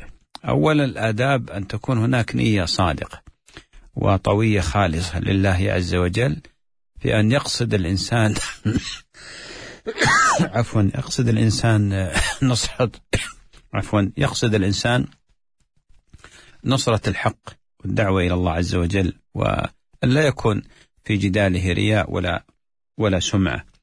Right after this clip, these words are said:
الأمر الآخر، يعني، أن يكون لدى الإنسان حصيلة علمية معرفية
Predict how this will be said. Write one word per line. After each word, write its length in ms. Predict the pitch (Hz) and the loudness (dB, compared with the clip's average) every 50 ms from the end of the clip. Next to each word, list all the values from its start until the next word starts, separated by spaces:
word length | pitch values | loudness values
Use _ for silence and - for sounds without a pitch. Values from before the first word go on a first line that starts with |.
| _ _ _ - | _ _ _ -6
الأمر 280 | - - 151 156 160 156 | -2 0 2 2 2 2
الآخر، 540 | 143 - 160 156 139 143 - 151 147 147 - - _ - - _ - - - - _ _ _ - - | 2 2 2 2 0 0 -2 -4 -6 -6 -8 -14 _ -20 -20 _ -20 -20 -20 -20 _ _ _ -12 -10
يعني، 640 | - - - - 110 - 101 101 107 104 101 - - | -8 -6 -4 -4 -4 -2 -2 0 0 0 0 0 0
أن 80 | 117 | 0
يكون 360 | 123 117 - - 175 170 147 | 0 0 0 0 2 4 4
لدى 180 | 143 135 123 117 | 4 2 0 -2
الإنسان 520 | 113 - - 110 104 - 131 135 131 120 | -2 -4 -4 -4 -4 -2 -2 -2 -2 -2
حصيلة 460 | - - 117 - - 131 127 113 101 - | -2 -4 -4 -2 -2 0 0 0 0 0
علمية 480 | - 95 98 101 107 117 107 98 90 | -2 0 0 0 2 2 2 2 2
معرفية 720 | 87 - - - - - - - 123 117 113 107 101 101 | 0 -2 -2 -4 -4 -6 -4 -2 0 0 2 2 0 -2